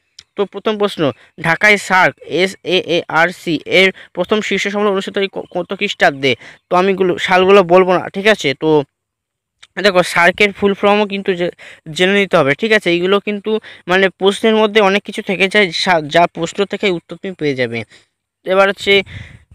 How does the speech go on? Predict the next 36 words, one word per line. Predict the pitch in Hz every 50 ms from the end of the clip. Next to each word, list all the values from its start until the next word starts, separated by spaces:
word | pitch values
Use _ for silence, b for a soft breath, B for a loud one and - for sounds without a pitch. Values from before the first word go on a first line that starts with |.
| - 165
দুই | 165 208 220
দাগ, | 185 170 160 160
উনিশশো | 170 190 202 - - 233
নব্বই | 202 196 190 185 208 220 208
দশকে | 220 220 - 233 214 - 190
অর্থনৈতিক | - 139 151 156 165 - 208 208 214 214 202 220 - -
উদারীকরণ | 180 185 190 185 202 208 220 214 208
নীতি | 208 208 - 220
প্রবর্তিত | 202 196 185 185 196 190 190 190 208
হয় | 202 202 196
কোন | _ - 214 220 220
প্রধানমন্ত্রীর | 202 190 196 202 202 190 190 190 180 190 185
সময়? | - - 180 151 139 127 120 107 _ b b b b b b b -
তিন | - 214 220 208
দাগ, | 190 170 151 - -
ওলন্দাজরা | 160 175 180 202 208 202 214 214 208 208 208 214 220 202
হাত | 165 160 165 - _ -
থেকে | 208 - 214 185
ইন্দোনেশিয়ার | 170 175 180 190 190 196 196 214 196
স্বাধীনতা | - - 165 151 156 185 180 190 196 190 - 202
লাভ | 165 156 151 160 -
করে | - 196 196
সম্মিলিত | 196 - 165 147 156 170 180 202
জাতিপুঞ্জে | 190 170 170 160 - 190 180 190 196 190 190 185
সদস্যপদ | - 160 151 170 - - 190 185 190 175
লাভ | 160 160 160 165 -
করে | 185 175 175 -
কত | 160 160 -
খ্রিস্টাব্দে? | - 220 202 - - 208 185 156 139 139 135 - B B B B B
বাংলাদেশের | 139 147 165 196 214 226 208 208 214 233 208 160
মুক্তিযুদ্ধের | 160 175 - - 202 190 214 196 208 208
সময় | - 226 202 202 208
পাকিস্তানের | - 165 160 170 175 - - 196 196 196
প্রধানমন্ত্রী | - 180 175 190 190 196 196 190 202 196
কে | - 208 202
ছিল? | - - 175